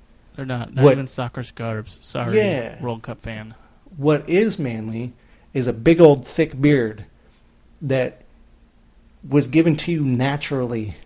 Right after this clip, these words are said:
Speaker 2: You don't have to spend money on that. It's free, and it keeps your face warm. It's fantastic.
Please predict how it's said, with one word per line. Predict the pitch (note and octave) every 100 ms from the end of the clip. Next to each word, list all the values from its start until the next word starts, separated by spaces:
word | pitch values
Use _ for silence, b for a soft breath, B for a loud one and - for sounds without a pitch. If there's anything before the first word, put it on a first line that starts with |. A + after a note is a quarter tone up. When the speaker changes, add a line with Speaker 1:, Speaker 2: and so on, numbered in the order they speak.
| - -
Speaker 2:
You | F#3
don't | G3
have | E3+
to | F3
spend | - E3 D#3 C#3
money | D#3+ F3+
on | B2+ A#2
that. | A2+ -
It's | E3 G3 -
free, | - F#3+ C#3+ A#2+ - b b b -
and | C3+
it | D3+ E3
keeps | D3+ C#3+
your | C#3
face | - E3 D#3+
warm. | B2+ A2+ A2+
It's | -
fantastic. | - D3+ C#3+ B2+ D3+ C#3+ - B2+ A#2 -